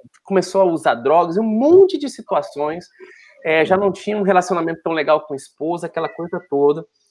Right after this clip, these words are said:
perdeu o esposo, perdeu o trabalho, perdeu tudo na vida. Ela decidiu fazer uma coisa, que foi começar a dar a caminhadinha de quinze minutos em volta da casa dela. E você falou aí agora, me chamou a atenção de eu falar assim, é,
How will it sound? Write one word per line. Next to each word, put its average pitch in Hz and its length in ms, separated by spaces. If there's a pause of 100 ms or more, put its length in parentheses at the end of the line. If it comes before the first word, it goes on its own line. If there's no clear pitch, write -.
(300)
perdeu 165 400
o 143 40
esposo, 139 500
perdeu 175 280
o 170 60
trabalho, 135 480
perdeu 190 320
tudo 208 320
na 190 120
vida. 170 360
Ela 185 160
decidiu 180 320
fazer 190 320 (100)
uma 233 280
coisa, 127 500 (720)
que - 80
foi 175 220
começar 170 400
a - 20
dar 160 140
a 165 40
caminhadinha 165 640
de 156 120
quinze 208 300
minutos 180 340
em 180 100
volta 151 280
da 165 100
casa 151 300
dela. 123 240
E 120 40
você 196 120
falou 202 320
aí 170 100
agora, 139 500 (420)
me 143 60
chamou 151 280
a 160 40
atenção 151 520
de 156 80
eu - 20
falar 151 280
assim, 131 360
é, 131 240